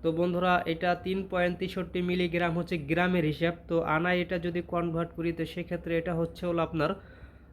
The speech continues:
আহ, চার আনা পাঁচ রুতি আট পয়েন্ট, মানে দুই পয়েন্ট কম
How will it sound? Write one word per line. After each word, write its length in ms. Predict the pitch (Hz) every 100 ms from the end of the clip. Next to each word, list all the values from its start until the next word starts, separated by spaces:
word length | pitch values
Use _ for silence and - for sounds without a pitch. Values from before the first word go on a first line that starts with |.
| -
আহ, 520 | 143 143 143 143 143 143 - - - - - - - - -
চার 280 | 185 180 196
আনা 300 | 196 196 202
পাঁচ 420 | - 175 170 190
রুতি 340 | 190 190 208
আট 360 | - 175 180 -
পয়েন্ট, 260 | 156 139
মানে 220 | 147 151 160
দুই 320 | 135 170 190
পয়েন্ট 460 | 196 196 175 175 -
কম 340 | 180 220